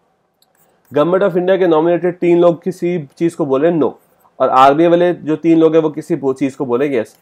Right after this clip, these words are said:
तो आरबीआई की तरफ से जो तीन लोग आते हैं उसमें आरबीआई के गवर्नर जरूर होते हैं। तो आरबीआई के गवर्नर ने अगर बोल दिया yes, चाहे बाकी तीन लोगों ने बोला no,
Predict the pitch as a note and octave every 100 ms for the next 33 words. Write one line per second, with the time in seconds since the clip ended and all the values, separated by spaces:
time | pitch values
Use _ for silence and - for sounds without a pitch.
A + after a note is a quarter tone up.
0 | _ _ _ - B2 C#3+ D3 G3 G3+ G3+
1 | G3+ G3 G3+ G3 E3+ E3+ F3 D#3+ C#3 F3
2 | F#3+ F#3 D3 C#3+ D#3+ F3 C3+ C3+ D#3 B2+
3 | A#2+ G#2 - - A#2+ C3 C3+ D#3+ E3 B2
4 | B2 C#3 C3 B2+ A#2 A2 A2+ A2+ C#3+ F#3+
5 | - _ _ _ _ _ _ _ _ -
6 | B2+ D3 C#3 C3 - C3+ C#3 B2 B2 A#2
7 | A2+ A2+ C3+